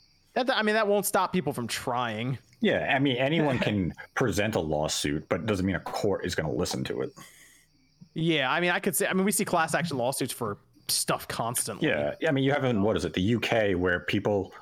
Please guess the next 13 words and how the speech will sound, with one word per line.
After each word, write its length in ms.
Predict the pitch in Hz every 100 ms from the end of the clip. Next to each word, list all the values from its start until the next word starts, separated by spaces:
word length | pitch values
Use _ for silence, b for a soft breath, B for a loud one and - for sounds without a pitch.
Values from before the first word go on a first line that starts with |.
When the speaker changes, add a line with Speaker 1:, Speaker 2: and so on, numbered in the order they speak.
| -
Speaker 2:
are 100 | 87
suing 380 | - 113 104
Sony 600 | 95 - - 104 98 92
for 160 | 85 87
nine 400 | 85 90 95 101
billion 500 | 85 80 98 98 101 90
dollars 500 | 90 92 87 85 80
because 240 | 95 98
they 100 | 95
raised 420 | 85 92 90 -
prices 460 | - - 90 - 80
of 180 | 82 85
games. 680 | 95 82 73 67 - -